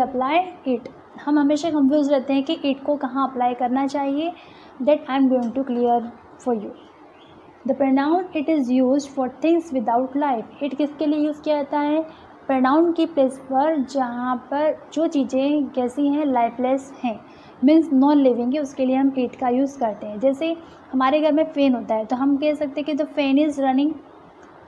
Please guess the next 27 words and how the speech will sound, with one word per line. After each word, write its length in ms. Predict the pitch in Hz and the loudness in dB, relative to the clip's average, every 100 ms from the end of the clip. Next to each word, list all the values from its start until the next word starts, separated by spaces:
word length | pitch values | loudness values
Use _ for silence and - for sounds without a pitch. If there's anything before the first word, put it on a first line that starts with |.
| - | -2
हम 140 | 294 | -2
फ़ैन 260 | 294 294 285 | 2 2 2
की 80 | 302 | 2
प्लेस 200 | 302 302 | -2 -2
पे 100 | 311 | -2
लिख 160 | 302 | -2
सकते 300 | - 302 311 | -2 -4 -2
हैं 120 | 294 | -2
कि 100 | 302 | -2
it 320 | 349 - 311 302 | -4 -4 -2 2
is 160 | 277 | 2
running, 300 | 247 226 226 | 2 -2 -4
क्योंकि 220 | 254 254 | -4 -4
फ़ैन 540 | 294 269 - 285 302 311 | -6 -8 -6 -2 0 0
क्या 140 | 320 | 0
है, 180 | 311 320 | -2 -2
एक 260 | 302 277 269 | -2 -2 0
नॉन 260 | 247 240 | -2 0
लिविंग 300 | 247 247 254 247 | 0 0 -2 -2
थिंग 140 | 254 | -4
है, 300 | 233 277 381 - - - - | -4 -2 -4 -4 -20 -20 -4
इसलिए। 420 | 269 - 214 202 233 - - - - - - - - - - - - - - - - - - - - | -2 -2 -8 -10 -14 -20 -20 -20 -20 -20 -20 -20 -20 -20 -20 -20 -20 -20 -20 -20 -20 -20 -20 -18 -4
I 140 | 294 359 330 | -2 -2 -2
have 160 | 294 | -2
a 80 | 277 233 | -2 0
book, 180 | 294 294 - | -2 -2 -2
it 120 | 277 | -2